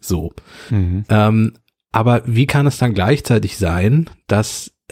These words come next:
Speaker 1: äh, dass zum Beispiel für, für einen Bäcker die Gebühren anteilig so hoch sind, dass es sich für ihn überhaupt nicht lohnt, Kartenzahlung zu machen? Ähm, womit sollen wir denn dann demnächst bezahlen, wenn, wenn beides irgendwie zu teuer ist?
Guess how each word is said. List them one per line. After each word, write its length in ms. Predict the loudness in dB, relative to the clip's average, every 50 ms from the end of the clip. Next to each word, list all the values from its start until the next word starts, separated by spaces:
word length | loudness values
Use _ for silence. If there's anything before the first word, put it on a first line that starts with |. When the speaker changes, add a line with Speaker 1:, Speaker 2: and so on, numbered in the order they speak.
| -10 -6
Speaker 1:
äh, 220 | -4 -4 -4 -4 -2
dass 320 | -2 -2 -4 -4 -6 -12 _
zum 140 | -4 -2 0
Beispiel 280 | 0 0 0 -2 -4 -4
für, 320 | 0 0 0 2 2 0
für 120 | 0 0
einen 120 | 0 2 0
Bäcker 480 | -2 -2 0 0 0 2 2 0 -2 -2 -10 -20 -20 -20 -20 -20 -18 _ -2
die 40 | 0
Gebühren 480 | 2 2 4 2 2 2 0 -4 -6 -10 _ _
anteilig 500 | -2 0 2 2 2 2 2 0 0 0
so 120 | 2 2 2 2 2
hoch 220 | 2 2 2 -2
sind, 320 | -2 0 0 0 2 0
dass 120 | -2 -2 -2
es 120 | -6 -6
sich 180 | -6 -8 -8 -6
für 140 | -6 -6 -2
ihn 180 | 0 0 0
überhaupt 300 | 2 2 2 0 0 -2
nicht 100 | -4 -2
lohnt, 220 | 0 -2 -2 -2 -4
Kartenzahlung 640 | -4 -4 -4 -2 -2 -4 -4 -4 -4 -4 -4 -4 -4
zu 140 | -4 -4 -4
machen? 380 | -4 -6 -6 -6 -6 -6 -6 -8 -14 -20 -20 -20 -20 -20 _ _ _
Ähm, 340 | 0 0 2 0 0 -4 -6 -8
womit 340 | -2 0 2 2 2 2 2
sollen 160 | 2 2 2 2
wir 80 | 2
denn 160 | 2 2 2
dann 280 | 2 0 0 0 -2 -4 -4 _
demnächst 440 | -2 0 2 0 0 -2 -4 -4 _
bezahlen, 720 | -6 -6 -4 -2 0 0 2 2 2 2 2 0 -2 0 0
wenn, 200 | 0 0 0 -2 -2
wenn 160 | -4 -2 0
beides 540 | 0 2 2 2 2 2 0 -2 -8 -18 -20 _ _ _ _ _ 0
irgendwie 360 | 0 2 2 2 0 0 -2
zu 180 | -2 -6 -8 -4
teuer 300 | -2 0 0 0 0 0
ist? 280 | -2 -6 -6 -10 -16